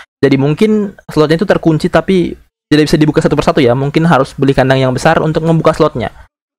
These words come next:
Gitu kali ya. Belum ada yang pasti sih, soalnya ini masih bahasa Jepang juga. Jadi nantinya pasti akan ada bahasa Inggris.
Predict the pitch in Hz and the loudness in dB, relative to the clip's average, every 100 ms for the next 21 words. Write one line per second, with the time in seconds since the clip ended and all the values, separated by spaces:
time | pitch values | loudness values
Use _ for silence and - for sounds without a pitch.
0 | _ _ _ _ _ _ _ 135 123 123 | _ _ _ _ _ _ _ -8 -6 -4
1 | - 123 107 101 - - _ _ _ _ | -2 -2 -2 -6 -12 -20 _ _ _ _
2 | _ _ _ _ _ _ _ _ - 180 | _ _ _ _ _ _ _ _ -2 2
3 | 202 208 247 240 202 151 156 185 214 220 | 2 2 2 0 0 0 2 2 2 2
4 | 214 175 165 156 160 160 165 175 123 131 | 2 2 2 0 0 -2 -2 0 2 2
5 | 160 175 - _ _ _ _ _ _ _ | 0 -4 -10 _ _ _ _ _ _ _
6 | - 151 170 208 185 196 185 160 139 147 | -2 0 2 2 2 2 2 2 2 2
7 | 139 139 156 139 135 - | 2 2 2 2 0 -6